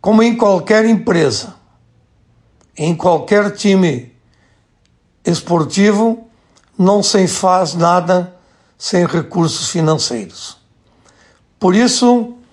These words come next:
o torcedor marauense tem que colaborar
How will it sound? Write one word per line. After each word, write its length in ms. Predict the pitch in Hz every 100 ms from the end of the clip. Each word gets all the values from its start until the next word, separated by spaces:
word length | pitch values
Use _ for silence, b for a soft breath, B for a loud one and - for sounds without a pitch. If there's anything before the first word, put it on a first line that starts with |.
| b b _ _ _ -
o 140 | 180
torcedor 600 | 170 208 - 190 180 208
marauense 680 | 196 185 175 180 190 - 190
tem 240 | - 175
que 140 | 165 -
colaborar 1000 | - 220 220 190 170 170 190 180 180